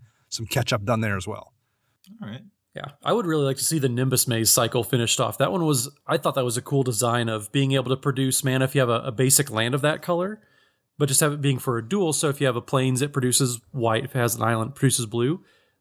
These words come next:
Speaker 3: That cycle, I think, would be really interesting to see in Standard and, and o-, obviously E D H.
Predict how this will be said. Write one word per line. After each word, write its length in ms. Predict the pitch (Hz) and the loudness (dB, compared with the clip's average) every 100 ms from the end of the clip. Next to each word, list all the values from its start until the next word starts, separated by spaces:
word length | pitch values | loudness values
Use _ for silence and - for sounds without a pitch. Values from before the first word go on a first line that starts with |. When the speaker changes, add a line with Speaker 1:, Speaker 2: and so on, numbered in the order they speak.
| - | -2
Speaker 3:
That 180 | 160 208 | 0 2
cycle, 280 | 185 156 | 0 0
I 80 | 135 | -2
think, 160 | 131 139 | 0 -2
would 80 | 123 | 0
be 100 | 117 | 0
really 280 | 120 127 | 0 0
interesting 300 | 123 - 127 117 | 0 0 0 2
to 60 | |
see 140 | - 123 | 2 2
in 140 | 110 | 0
Standard 480 | - 123 113 117 113 | 0 0 0 0 0
and, 200 | 113 - | -4 -4
and 120 | 151 | 0
o-, 180 | 139 147 147 | 0 0 2
obviously 520 | 147 120 113 123 110 | 2 2 0 0 -4
E 200 | - 113 | -6 -8
D 200 | 117 - | -8 -16
H. 260 | - - | -16 -18